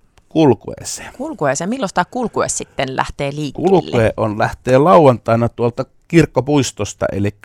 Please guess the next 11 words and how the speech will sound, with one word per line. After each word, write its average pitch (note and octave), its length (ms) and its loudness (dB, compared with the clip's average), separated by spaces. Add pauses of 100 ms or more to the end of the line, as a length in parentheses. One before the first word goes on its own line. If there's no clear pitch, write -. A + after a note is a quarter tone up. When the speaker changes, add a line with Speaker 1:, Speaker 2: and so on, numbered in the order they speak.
Speaker 1:
kokoontu-, C3+ 580 -2
kokoontuma A#2 640 -4 (140)
aletaan G#2 440 0
kello F2 240 -8
yksitoista - 640 -2
ja G#2+ 160 4
liikkeelle G#2 380 0
lähdetään F2+ 420 -2
kello F2 260 -8
kaksitoista. - 880 -6
Ja F#2 140 -4